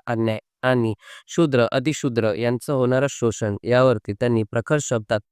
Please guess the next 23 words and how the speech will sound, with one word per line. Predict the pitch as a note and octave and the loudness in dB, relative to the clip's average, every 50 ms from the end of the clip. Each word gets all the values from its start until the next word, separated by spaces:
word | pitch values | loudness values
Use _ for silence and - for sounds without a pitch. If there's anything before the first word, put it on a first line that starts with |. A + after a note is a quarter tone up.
| _ - | _ -2
प्रहार | A#2 B2 A#2+ A#2+ A#2 A2 G2+ | 2 4 4 4 4 2 0
केला | A#2 G#2 G#2+ | -2 -2 0
होता. | G#2 G#2 _ - - _ - A#2 A#2 A2 | -2 -4 _ -10 -12 _ 0 2 2 2
आज | G#2+ - | 0 -2
शिक्षण, | - - - C3 A#2 - - B2 A2+ A2+ | -8 -10 -10 -10 -8 -4 -2 0 0 0
स्त्री-पुरुष | - - C3+ C3 A#2+ - C#3+ D3 C#3 | 0 -2 -4 -2 0 0 -2 -2 -2
समानता, | - - B2 B2+ B2 A#2+ A2+ - G#2 F2+ G2+ | -2 -2 0 0 0 0 0 -2 -4 -4 -2
जातीभेद | A2 A2+ A2 - - B2 A#2+ A2+ G#2+ G2+ | -2 -2 -2 -2 -2 -2 0 0 -2 -2
हे | _ - - - _ _ - C#3+ | _ -14 -20 -20 _ _ -6 -2
सगळे | - D#3+ D3+ E3+ F3 | 0 0 2 2 0
प्रश्न | E3 E3+ E3 D3+ - - E3 | 0 0 -2 -2 0 0 0
आपल्याला | D3 C#3 B2 - C#3+ C3+ A#2+ A#2 A#2 | 2 0 0 2 2 2 2 2 0
सामान्य | - - B2+ A#2 A#2+ B2+ B2+ A#2+ A2 | 0 2 2 4 6 6 6 4 4
वाटतात, | G#2+ G2+ - - - - - _ _ - | 2 0 -4 -8 -14 -14 -14 _ _ -2
पण | A#2 A2+ G#2+ G#2 - - | 0 2 2 0 -2 -4
अठराशे | A#2 A2+ - C#3 C3+ - D#3 - | -6 -4 -2 -4 -4 -4 -4 -4
पन्नासच्या | - C3+ B2+ C#3 D3 D3+ - - E3 C#3+ | 0 0 2 2 2 0 0 -2 -4 -2
काळात | - A#2+ A2 G#2+ G#2+ - _ - | 0 0 2 0 0 -2 _ -4
या | A#2+ B2 | -2 -2
सगळ्यांसाठी | - C3+ B2 C3 C3+ C#3+ C3+ D3 C#3 - C#3+ B2+ A#2 | 0 0 0 0 0 0 0 -2 -2 -2 0 0 2
लढणं | A#2 A#2+ A2+ A2 G#2 - - | 2 2 0 -2 -4 -4 -2
म्हणजे | A#2 A#2+ B2+ A#2+ A#2+ A#2 | -2 0 0 0 0 0
मृत्यूला | A#2 A#2 A#2 A2 _ - B2 A2 G#2+ | 0 -2 -2 -4 _ -2 -2 0 -2